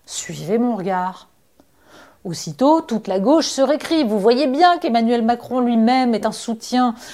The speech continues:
du Rassemblement national puisqu'il refuse de dire que le Rassemblement national, c'est le pétainisme.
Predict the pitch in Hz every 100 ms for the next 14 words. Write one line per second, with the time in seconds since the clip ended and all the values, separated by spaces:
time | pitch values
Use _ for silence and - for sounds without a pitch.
0 | - 185 214 220 226 220 214 208 190 -
1 | 190 226 220 170 - - 147 - 247 277
2 | 185 190 170 226 240 - - 208 226 220
3 | 180 185 170 170 175 170 165 165 - 190
4 | 214 220 208 214 208 196 185 185